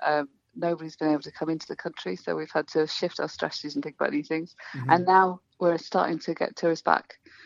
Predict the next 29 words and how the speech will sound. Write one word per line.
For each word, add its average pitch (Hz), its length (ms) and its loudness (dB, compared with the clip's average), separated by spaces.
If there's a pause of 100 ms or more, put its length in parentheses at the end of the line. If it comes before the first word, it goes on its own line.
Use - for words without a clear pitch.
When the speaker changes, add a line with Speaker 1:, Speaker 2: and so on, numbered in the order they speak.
(220)
Speaker 1:
Um, 165 400 6 (100)
and 165 360 6 (300)
yeah, 165 220 -4 (160)
we're 170 160 -8
busy. 190 400 -10 (320)
We're, 185 140 -4
there's, 170 320 0
there's 180 180 2
all 196 180 2
these 185 160 2
great 180 220 2
places - 320 -4
to - 80 -12
go 156 320 4 (380)
Speaker 2:
Mm. 123 80 -8
Speaker 1:
and 165 100 4
all 190 160 8
these 190 200 0
tourists 180 400 2
that 156 140 0
are 151 80 -2
ready 170 280 2
to - 120 -12
travel. 165 380 -2
So 156 280 0
we're 160 180 -2
starting 175 340 -6
to - 100 -12
tell 156 320 -4